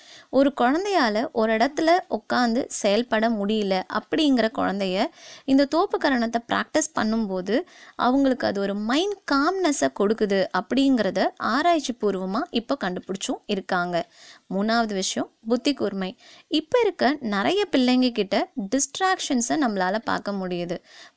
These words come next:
படிக்கிற விஷயத்த ரீகால் பண்ணி ஞாபகம் வச்சு எழுதுறதுல நிறைய ப்ராப்ளம் இருக்கு. தோப்புக்கரணத்தை பிராக்டிஸ் பண்ண ஆரம்பிக்கிற குழந்தைங்களுக்கு ஞாபக சக்தி அதிகரிக்குது அப்படிங்கிறதையும் இப்ப ஆராய்ச்சி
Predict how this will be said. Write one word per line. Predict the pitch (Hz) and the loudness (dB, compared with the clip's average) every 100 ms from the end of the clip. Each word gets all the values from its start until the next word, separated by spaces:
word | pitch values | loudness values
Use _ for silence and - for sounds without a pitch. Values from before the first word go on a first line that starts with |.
| - | 0
படிக்கிற | 180 240 311 269 | 0 2 2 2
விஷயத்த | 247 240 240 226 | 0 -2 0 -2
ரீகால் | 208 226 - 247 240 | 0 -2 0 0 0
பண்ணி | 196 185 202 302 | -4 -4 -4 -6
ஞாபகம் | 220 190 180 233 262 247 | -4 -2 -2 0 0 0
வச்சு | 196 - 208 349 - - - - _ _ - | -2 -2 -4 -4 -8 -20 -20 -20 _ _ 0
எழுதுறதுல | 226 254 269 202 180 294 - | 2 4 2 2 0 -2 -2
நிறைய | 202 226 339 269 | -2 0 0 0
ப்ராப்ளம் | 214 185 196 196 | 0 0 -2 -4
இருக்கு. | 180 185 180 - - - _ - | -4 -4 -8 -8 -18 -20 _ 0
தோப்புக்கரணத்தை | 370 453 440 359 277 240 233 226 | 2 4 2 2 2 2 0 -2
பிராக்டிஸ் | 220 240 - 320 | -2 -2 0 0
பண்ண | - 226 214 | 0 -2 -2
ஆரம்பிக்கிற | - 185 220 269 254 220 - | -2 -2 2 2 2 -2 -2
குழந்தைங்களுக்கு | 185 202 262 240 185 208 311 - | -2 0 0 0 -2 -2 -4 -4
ஞாபக | 226 226 302 370 359 | -4 -2 0 0 -2
சக்தி | - 226 - 226 - 202 | -2 -4 -2 -4 -4 -2
அதிகரிக்குது | 240 285 285 220 196 196 175 - | 0 2 2 0 0 0 -2 -6
அப்படிங்கிறதையும் | - 262 294 233 185 190 277 - | -4 0 2 2 0 -2 -4 -2
இப்ப | 247 214 | -2 0
ஆராய்ச்சி | 185 185 208 220 | 2 2 0 -2